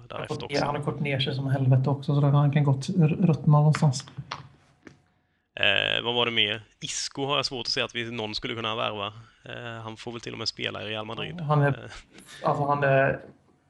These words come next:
Speaker 1: Way out of our league, tyvärr.
Speaker 2: Ja.
Speaker 1: Men det är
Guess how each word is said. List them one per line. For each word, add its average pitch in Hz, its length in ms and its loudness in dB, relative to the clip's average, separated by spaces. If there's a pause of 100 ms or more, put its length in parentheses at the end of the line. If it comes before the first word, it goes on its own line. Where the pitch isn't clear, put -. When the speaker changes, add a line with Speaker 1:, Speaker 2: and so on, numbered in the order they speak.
(240)
Speaker 1:
Way 208 600 4
out 175 100 4
of 165 60 4
our 165 220 4
league, 143 560 6
tyvärr. 160 360 4 (1000)
Speaker 2:
Ja. - 140 -18 (120)
Speaker 1:
Men 180 180 6
det 185 80 8
är 185 160 2